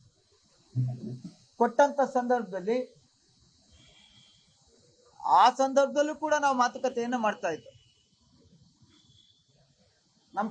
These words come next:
ಪಕ್ಷದಿಂದ ಅಭ್ಯರ್ಥಿ ಆಗ್ಬೇಕು, ಕೊನೆಗೆ ಅವ್ರು ಎನ್ ಡಿ ಎ ಅಭ್ಯರ್ಥಿ ಬಿ ಜೆ ಪಿಯಿಂದ ಆಗ್ಬೇಕು ಅಂದಾಗ್ಲೂ ಕೂಡ ಕುಮಾರಣ್ಣರವರು ನಡ್ಡಾಜಿರವ್ರ ಜೊತೆ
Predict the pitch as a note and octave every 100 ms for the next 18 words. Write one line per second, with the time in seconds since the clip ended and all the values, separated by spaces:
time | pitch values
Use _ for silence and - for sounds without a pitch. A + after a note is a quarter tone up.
0 | B3+ A#3+ B3+ B3 A#3+ G3 B3 B3 B3 A#3+
1 | G#3+ B3 B3+ D4 C#4+ _ F3+ _ _ _
2 | _ _ _ _ _ _ _ _ - F#3+
3 | A#3+ C4 C4 B3 A#3+ B3+ C4 B3+ G#3+ B3
4 | - B3+ A3 - - - A3+ C4 C4 C4
5 | A#3+ A#3+ A3 A#3 A3+ A3+ G#3+ G#3+ G#3+ A3+
6 | B3 E4 - _ _ _ _ _ _ _
7 | _ _ _ _ _ _ _ _ _ _
8 | - A#3 C4 C4 A#3+ A#3+ C4 C4 A#3 -
9 | _ _ F3+ G#3 A3+ B3+ B3 A#3 A3+ G3+
10 | G#3+